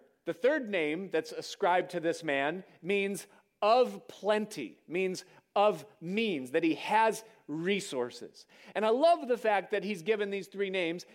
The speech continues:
because those three things really do reflect the, the, the, the dynamics of someone who is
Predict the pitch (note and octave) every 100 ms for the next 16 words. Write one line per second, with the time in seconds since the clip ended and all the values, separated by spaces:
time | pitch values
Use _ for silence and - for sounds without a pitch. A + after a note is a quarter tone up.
0 | - G#3 G#3+ G#3+ - - D#3+ B3 E4+ E4+
1 | - - A3 B3 C#4+ - G#3 G3 E3 G3
2 | C#4 D4+ G3+ A3 G#3+ - - F#3 F#3 -
3 | - G#3+ C#4+ B3 E3 F3 - - - _
4 | _ _ _ D#3 G3 F3+ E3+ F3 F#3 F3+
5 | F3+ F3 C#3 E3 F#3 F#3 G3 B3+ C4 G#3+
6 | - - F#3+ F3 - - - A#3+ A#3+ A3+
7 | G#3 G#3+ F3+